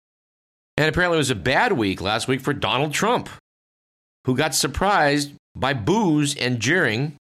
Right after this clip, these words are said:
from a rally crowd in covid-ravaged Alabama when he advised them to, quote,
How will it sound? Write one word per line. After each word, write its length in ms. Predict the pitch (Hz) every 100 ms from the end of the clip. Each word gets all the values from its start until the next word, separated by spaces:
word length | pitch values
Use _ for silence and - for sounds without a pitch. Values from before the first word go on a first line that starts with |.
| _
from 160 | 117
a 80 | 123
rally 320 | 120 139 147
crowd 580 | 143 - 139 135 131 135 -
in 180 | 110 107
covid-ravaged 1040 | 95 143 143 135 123 104 117 127 117 110 -
Alabama 680 | 120 143 139 131 98 87 92
when 360 | 90 104 165 185
he 160 | 170 165
advised 480 | 143 139 156 147
them 220 | 117 113 110
to, 100 | 110
quote, 380 | - 113 110